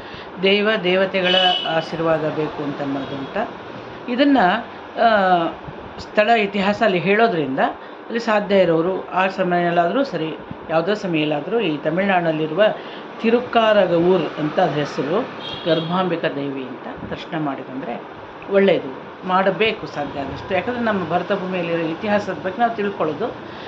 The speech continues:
ಸಾಧ್ಯ ಆದಷ್ಟನ್ನು ಆಚರಿಸೋದು ನಮ್ಮ ಕರ್ತವ್ಯ ಅಂತ ನಾನು ತಿಳ್ಕೊತೀನಿ. ಇನ್ನು ಗರ್ಭಿಣಿದೆಲ್ಲ ಮುಗಿದಿತ್ತು, ಆದರೂ ಮುಂದೆ ಒಂದು ಸ್ವಲ್ಪ ಚಾಚಿ ಇವ-, ಈ ಕಂತಿನಲ್ಲಿ ಸ್ವಲ್ಪ ವಿಷಯ ಹೇಳಿ ಇದರ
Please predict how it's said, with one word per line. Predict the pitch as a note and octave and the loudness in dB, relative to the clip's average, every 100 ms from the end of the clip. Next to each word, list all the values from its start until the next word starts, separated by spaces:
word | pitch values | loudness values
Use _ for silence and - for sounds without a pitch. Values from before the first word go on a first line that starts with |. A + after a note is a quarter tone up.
| - - | -14 -2
ಸಾಧ್ಯ | C4+ C4+ | 0 4
ಆದಷ್ಟನ್ನು | A3 F#3 G3 - B3 | 2 2 -6 0 0
ಆಚರಿಸೋದು | E3+ G#3 A#3+ G3+ G3 C4+ | 2 2 2 2 0 2
ನಮ್ಮ | D4+ G#3 | 2 2
ಕರ್ತವ್ಯ | D#3 - - E3+ D#3 | -2 -4 -2 0 0
ಅಂತ | C#3 C3+ | -2 -4
ನಾನು | G#3 G3 C#3 | -4 -2 -4
ತಿಳ್ಕೊತೀನಿ. | C3+ C3 C3 C3+ A3+ - - - - - - | -10 -12 -12 -10 -10 -12 -16 -16 -16 -16 0
ಇನ್ನು | C#4+ B3+ | 2 4
ಗರ್ಭಿಣಿದೆಲ್ಲ | F3 E3+ G3+ A#3+ B3 A#3+ A3+ B3 | 2 0 0 0 2 2 4 4
ಮುಗಿದಿತ್ತು, | G#3+ F#3 G#3+ A3 - A3+ - - - - | 4 0 -2 -2 -2 -4 -4 -12 -16 -4
ಆದರೂ | G#3+ C4 C#4 | 0 2 2
ಮುಂದೆ | A#3+ C4+ C4 | 4 4 4
ಒಂದು | B3 | 2
ಸ್ವಲ್ಪ | G3+ G#3 G#3+ | 0 -2 -2
ಚಾಚಿ | G3+ - - G3 G3+ - | -4 -8 0 2 2 -4
ಇವ-, | C4+ F#3+ F3+ | -2 2 2
ಈ | F#3+ G#3 G#3 F#3 - - | 2 0 0 -2 -6 -2
ಕಂತಿನಲ್ಲಿ | G3+ G#3+ G#3+ G3 | -2 2 2 2
ಸ್ವಲ್ಪ | - F#3+ F3+ | 0 -2 -2
ವಿಷಯ | E3 D#3 F#3 | -2 -2 0
ಹೇಳಿ | E3 D#3 D#3 C4+ D#4 - - - - | 0 0 -2 -2 -4 -14 -16 -14 0
ಇದರ | F#3+ F3+ | 4 4